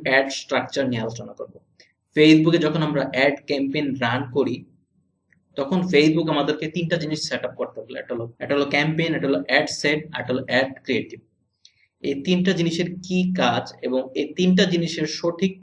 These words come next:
সেট আপ করলেই কিন্তু আপনার একটা অ্যাড সঠিকভাবে রান হবে এবং আপনি এর থেকে আশানুরূপ ফল পাবেন। তো চলুন আমরা শিখি অ্যাড স্ট্রাকচারের কোনটার কি কাজ এবং প্রত্যেকটা কি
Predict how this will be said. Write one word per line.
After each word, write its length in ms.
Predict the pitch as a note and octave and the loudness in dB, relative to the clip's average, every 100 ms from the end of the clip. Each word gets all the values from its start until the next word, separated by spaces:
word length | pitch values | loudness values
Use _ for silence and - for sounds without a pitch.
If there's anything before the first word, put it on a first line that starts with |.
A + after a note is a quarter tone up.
| _ - | _ 0
সেট 160 | D3 - | 2 2
আপ 60 | F3+ | 0
করলেই 240 | F3+ F3 D3 | 4 4 4
কিন্তু 180 | D3 C3 A#2+ | 2 2 0
আপনার 180 | A#2 C3 C3+ | 0 2 2
একটা 140 | C3+ - | 0 -2
অ্যাড 200 | A#2+ A#2 - | 0 0 -2
সঠিকভাবে 440 | - D3+ D#3 D#3 C#3+ A#2+ | -8 -6 -2 0 2 0
রান 160 | A#2 C3+ | -2 -4
হবে 200 | B2+ A2+ B2+ - | -6 -4 -4 -4
এবং 100 | B2+ B2 | -6 -6
আপনি 120 | A#2+ C#3 | -6 -6
এর 60 | C3+ | -6
থেকে 140 | - - A#2 | -8 -8 -6
আশানুরূপ 400 | - C#3 C3+ D3+ - | -4 -2 -2 -4 -2
ফল 140 | B2 A#2 | -2 -2
পাবেন। 200 | G2 - - | -8 -12 -8
তো 40 | D#3 D#3+ | -4 0
চলুন 180 | F3+ F#3 | 2 2
আমরা 120 | F3 - | 2 0
শিখি 180 | D#3 C#3+ | 2 2
অ্যাড 140 | C#3+ - | 2 -2
স্ট্রাকচারের 460 | - D3+ D#3+ D3 C#3+ | -6 -4 -2 -2 -2
কোনটার 320 | D#3 D3+ D#3+ D3+ - | -6 -6 -6 -8 -10
কি 120 | E3+ E3 - | -10 -8 -4
কাজ 240 | B2 A2+ - - | -2 -2 -6 -8
এবং 100 | C3 C3+ | -10 -8
প্রত্যেকটা 460 | D#3+ D#3 D#3+ - E3 - - _ _ _ | -8 -8 -10 -6 -8 -8 -20 _ _ _
কি 120 | - | 0